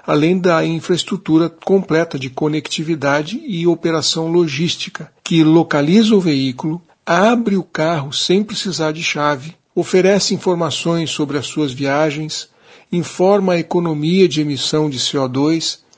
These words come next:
e ainda tem uma pesquisa de avaliação da experiência.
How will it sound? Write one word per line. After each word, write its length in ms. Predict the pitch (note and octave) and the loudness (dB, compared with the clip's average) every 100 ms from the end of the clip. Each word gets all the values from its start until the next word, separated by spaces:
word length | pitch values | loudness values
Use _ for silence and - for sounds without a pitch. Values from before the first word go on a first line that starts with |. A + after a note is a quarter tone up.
| _ _ - | _ _ 2
e 140 | F#3+ | 4
ainda 320 | F#3+ F#3+ G3+ | 4 4 2
tem 260 | G3 E3+ F3+ | 2 -2 -2
uma 200 | F#3 F3+ | -4 -4
pesquisa 680 | - F3+ - - D#3+ D3+ D3+ | -4 -4 -4 -6 -4 -2 -4
de 140 | D3+ | -4
avaliação 680 | D3+ D#3 D3+ D3+ - D3+ C#3+ | -4 -4 -4 -6 -6 -8 -6
da 80 | C#3 | -8
experiência. 680 | - D3 C#3 B2 - - | -8 -8 -6 -6 -8 -12